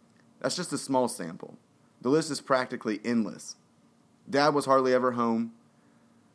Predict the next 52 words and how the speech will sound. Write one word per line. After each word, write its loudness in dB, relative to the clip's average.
There 2
was 2
always 4
a -2
side 2
job 4
that -4
needed 0
finished, -4
a -4
primary 0
job 2
to -6
supply 0
our 2
family -2
with -4
a -14
steady -2
income, -2
or 0
anything 0
else 0
he -4
could -4
do 0
with -4
his -6
hands -2
just -6
to -12
stay -4
busy. -6
Pop's 0
attitude 0
was -4
always 2
intense. -8
His -2
rules 0
were -4
strict. -4
His -4
morals 4
and -2
values 2
were -8
clean-cut -2
and -8
to -6
the -2
point. -6